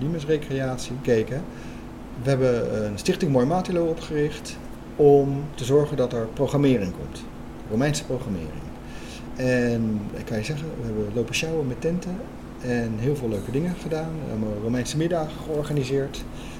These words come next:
Soms komen daar zomaar eens honderd of honderdvijftig mensen, dus dat is best heel goed. Maar je ziet dat dat heel moeilijk is, eh, om daar blijvend succesjes te behalen. Dus wat je daar ziet, is een heel mooi park, een super wijkpark. Maar als Romeinse lo-,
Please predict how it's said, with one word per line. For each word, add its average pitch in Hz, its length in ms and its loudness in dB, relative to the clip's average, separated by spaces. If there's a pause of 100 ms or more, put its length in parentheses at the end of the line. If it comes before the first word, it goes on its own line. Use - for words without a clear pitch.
(220)
Soms 180 360 0
komen 247 240 0
daar 127 140 2
zomaar 214 280 2
eens - 320 -4
honderd 139 300 2
of 101 80 -8
honderdvijftig 104 560 -2
mensen, 107 340 -2
dus 196 120 -2
dat 147 160 -4
is 110 160 -4
best 151 240 6
heel 120 180 4
goed. 156 260 -2 (120)
Maar 101 560 0 (540)
je 135 100 0
ziet 196 160 4
dat 175 120 -2
dat 160 260 0
heel 220 340 8
moeilijk 196 320 4
is, 180 360 -2 (100)
eh, 147 260 -2
om 151 120 0
daar 131 160 0
blijvend 156 560 0
succesjes - 800 -2
te 113 100 -2
behalen. 82 500 -4 (360)
Dus 139 140 2
wat 160 160 2
je 147 60 -2
daar 143 100 4
ziet, 208 200 2
is 127 100 -2
een 117 60 0
heel 185 140 10
mooi 214 140 4
park, 185 280 2 (320)
een 117 60 -6
super 214 300 2
wijkpark. 165 500 2 (760)
Maar 120 120 -2
als 120 180 -2
Romeinse 170 520 4
lo-, 165 120 4